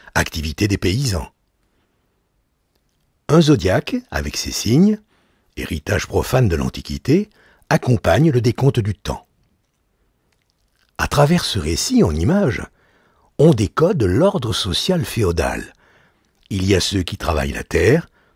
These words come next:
au bénéfice de deux autres ordres, ceux qui ont le pouvoir et les terres, tels les chevaliers, et les hommes d'église,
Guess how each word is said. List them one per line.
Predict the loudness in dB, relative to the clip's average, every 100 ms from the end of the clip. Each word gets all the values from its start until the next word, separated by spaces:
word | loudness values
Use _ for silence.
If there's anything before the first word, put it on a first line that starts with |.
| _ _ _ _ 0
au | 2
bénéfice | 4 2 0 -2 -2 -2
de | -2
deux | 0 2
autres | 0 -2 -6
ordres, | -4 -4 -4 -6 -10 _ _ _ _ _ -10
ceux | -2 -2
qui | 0
ont | 0
le | 0
pouvoir | -2 -8 -2 0 0 -4 -10
et |
les | -8 -6
terres, | -2 0 0 -2 _ _ _
tels | -6 -4
les | -4
chevaliers, | -6 -8 -8 -6 -4 -4 -6 _ _ _ _ _ _ _
et | 4 6
les | 6 4
hommes | 2
d'église, | 0 -4 -2 -2